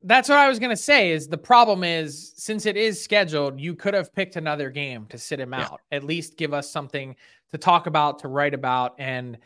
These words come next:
Speaker 1: it is a little disappointing and also kind of very on brand for Pat Verbeek and the Ducks.
Speaker 2: All right, uh, to wrap things up over to the YouTube where Joel says, "My girlfriend just so happens to be out of town working on the night,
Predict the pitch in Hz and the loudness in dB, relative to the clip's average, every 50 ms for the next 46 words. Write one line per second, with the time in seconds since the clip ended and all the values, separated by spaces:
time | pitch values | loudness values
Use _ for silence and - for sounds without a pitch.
0 | _ _ _ _ _ - 165 156 170 175 151 143 165 156 151 147 143 139 147 143 | _ _ _ _ _ -4 0 0 0 0 0 0 0 2 2 2 0 -2 -4 -8
1 | 147 - 131 - - 151 143 135 135 131 131 131 131 131 139 135 - 151 131 123 | -8 -8 -12 -8 -6 -4 -4 -4 -4 -4 -4 -4 -4 -4 -4 -6 -6 -8 -8 -6
2 | - 160 147 151 143 123 135 131 135 135 135 135 135 135 131 127 113 120 117 127 | -4 -4 -4 -4 -6 -6 -4 -4 -4 -4 -4 -6 -6 -8 -10 -10 -10 -10 -8 -8
3 | 139 139 123 - 110 107 - - 123 110 104 120 113 113 120 123 123 127 123 127 | -8 -8 -10 -12 -16 -12 -8 -6 -6 -6 -6 -10 -12 -10 -10 -12 -12 -12 -16 -12
4 | 123 151 160 120 _ _ - - _ _ _ _ _ _ _ _ _ _ _ _ | -12 -10 -12 -12 _ _ -20 -20 _ _ _ _ _ _ _ _ _ _ _ _
5 | _ _ _ _ _ _ _ _ _ _ _ _ _ _ - _ _ _ _ _ | _ _ _ _ _ _ _ _ _ _ _ _ _ _ -20 _ _ _ _ _
6 | _ _ _ - - 104 104 101 95 92 - - - 85 98 95 95 92 - 117 | _ _ _ -4 -2 0 0 0 -2 -4 -6 -6 -4 -2 -2 -2 -2 -4 -6 -8
7 | 98 98 101 107 107 _ - 110 104 98 87 101 98 98 87 - - 95 101 101 | -4 -2 -2 -2 -2 _ -8 -8 -8 -6 -2 -2 -2 -2 -4 -8 -10 -8 -6 -6
8 | 95 92 98 101 101 92 - - - - 104 98 98 95 92 95 95 - 92 95 | -6 -4 -4 -4 -4 -4 -6 -10 -10 -6 -4 -4 -4 -4 -4 -4 -6 -6 -8 -8
9 | 90 98 92 90 92 90 - - 98 92 98 101 95 - - 104 101 98 85 95 | -6 -6 -4 -2 -4 -4 -6 -6 -6 -4 -4 -4 -4 -4 -2 -2 -2 -2 -2 -2
10 | 92 90 87 87 95 110 107 117 113 113 101 - - 117 101 101 98 92 - _ | -4 -4 -6 -4 -2 -2 0 0 -2 -2 -4 -4 -2 -2 0 -2 -2 -6 -12 _
11 | _ _ _ _ - 92 95 85 101 104 110 113 - 127 117 107 95 87 104 104 | _ _ _ _ -8 -6 -4 -2 0 0 0 0 -2 -4 -4 -4 -4 -4 -6 -6
12 | - - 131 120 120 117 110 110 107 - 113 107 92 - 98 101 98 95 95 98 | -4 -2 -2 -2 0 0 -2 -2 -2 -6 -8 -12 -10 -6 -4 -2 -2 0 -2 -2
13 | 107 110 - - 107 104 107 107 98 101 104 107 - 110 107 104 101 104 104 101 | -4 -6 -6 -6 -4 -4 -4 -4 -2 -2 -2 -2 -4 -6 -4 -4 -4 -4 -4 -4
14 | 98 92 90 92 92 - | -2 -2 -4 -4 -6 -8